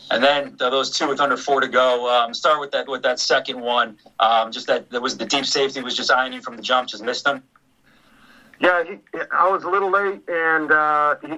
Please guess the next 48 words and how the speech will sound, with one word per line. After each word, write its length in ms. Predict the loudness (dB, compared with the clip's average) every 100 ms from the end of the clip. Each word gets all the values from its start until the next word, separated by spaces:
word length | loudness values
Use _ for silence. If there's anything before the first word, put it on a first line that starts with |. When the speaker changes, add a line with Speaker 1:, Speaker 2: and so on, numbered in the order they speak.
| -8
Speaker 2:
he 80 | -2
did 180 | 0 2
a 40 |
nice 220 | 0 0
job 240 | 2 2 2
of 80 |
slow 180 | -4 -6
playing 260 | -2 -2 0
it, 100 | -2
but 80 | 2
that 160 | 2
was, 100 | 0 -10 -4
that 120 | 0
was 120 | 0 -2
poor 180 | -2 2
on 200 | 2 0
me. 100 | 0
I've 160 | -2
gotta 160 | 0 -2
get 100 | -4
the 60 | -4
ball 240 | 2 4
out 180 | 4 2
right 160 | 0
away, 380 | 0 0 0 0
give 220 | -6 -6 -2
Hayden 240 | -2 -2
a 60 | -2
chance 360 | 0 2 0
to, 220 | 2 2 2 _ _ _ _ -2
uh, 340 | 2 2 2 -2
keep 260 | -6 -12
the 60 | -8
chains 360 | -2 -2 -2 -2
moving, 400 | 0 2 0 -2 -8
and, 400 | -2 2 2 4
um, 480 | 4 4 2 -2 -12 _ _ -2
that 160 | -2 0
was 280 | -6 -10 _ -2
late 300 | 0 0 -4
and, 300 | -4 -4 -4 0
and 100 | 2
a 40 |
bad 240 | 2 0 -2
decision 320 | -10 -8 -4
on 100 | -2
my 100 | -2
part. 280 | -2 -4